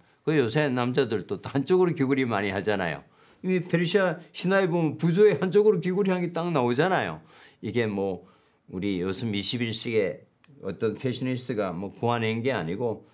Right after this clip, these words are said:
페르시아 시대 때도 아주 귀걸이도 멋있는 한쪽 귀걸이 하는 게 대유행했다는 것도 우리가 알 수 있고요. 이 복장이나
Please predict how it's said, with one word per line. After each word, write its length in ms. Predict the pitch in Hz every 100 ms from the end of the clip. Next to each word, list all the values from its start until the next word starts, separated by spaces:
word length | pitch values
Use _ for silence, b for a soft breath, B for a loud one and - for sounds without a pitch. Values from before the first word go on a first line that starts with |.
| b
페르시아 340 | - 95 - 113
시대 360 | - 143 101
때도 420 | 82 80 78 85 - -
아주 500 | 95 90 98 87 87 B B B B
귀걸이도 420 | - 101 117 113 90
멋있는 640 | 85 - - 110 104 92
한쪽 300 | 101 95 110
귀걸이 340 | 117 107 123 107
하는 160 | 98
게 160 | 92 82
대유행했다는 920 | - 95 110 98 123 120 120 117 98
것도 240 | 90 90
우리가 260 | 82 85 85
알 100 | 80
수 180 | 82 117
있고요. 420 | - - 92 101 - _ _ _ _ _ _ _ b b b b b b -
이 140 | 95
복장이나 1000 | - 90 - 117 113 104 98 90 82